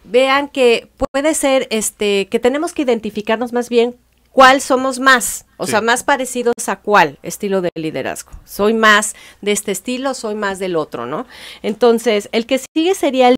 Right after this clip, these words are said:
Speaker 1: de compromiso. El de compromiso tiene que ver que es una persona que de alguna manera se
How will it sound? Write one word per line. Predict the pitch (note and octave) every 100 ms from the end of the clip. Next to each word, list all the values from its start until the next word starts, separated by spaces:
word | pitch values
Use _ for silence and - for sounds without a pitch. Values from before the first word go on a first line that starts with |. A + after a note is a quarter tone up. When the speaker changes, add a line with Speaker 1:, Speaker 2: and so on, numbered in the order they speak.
| -
Speaker 1:
de | A#3+
compromiso. | A#3 G3 F#3 F#3+ A3 G#3+ - - _ _ - -
El | G#3
de | A3+
compromiso | B3 B3 C4 D4 E4+
tiene | D#4 D4+
que | C#4+
ver | A#3+ A#3
que | C4
es | C4+
una | C4+ C4
persona | A3+ - A3+ A#3+
que | A#3+ G#3
de |
alguna | G3+ G#3+ B3+
manera | A#3 G#3+ A3 A#3 -
se | A3 G3+ F#3 -